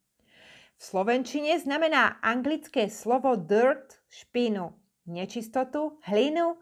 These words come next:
hriešnosť či necudnosť. Spája sa so špinou alebo s nemravným sexuálnym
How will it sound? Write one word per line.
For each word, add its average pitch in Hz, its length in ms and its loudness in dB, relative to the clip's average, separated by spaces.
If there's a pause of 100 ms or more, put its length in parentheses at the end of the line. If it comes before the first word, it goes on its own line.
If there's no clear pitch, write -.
(160)
hriešnosť 254 840 -2
či 202 180 -6
necudnosť. 190 840 -6 (920)
Spája 220 320 8
sa 269 160 -4
so 240 80 0
špinou 254 720 -4
alebo 285 480 4
s - 80 -20
nemravným 277 800 -2
sexuálnym 220 960 -2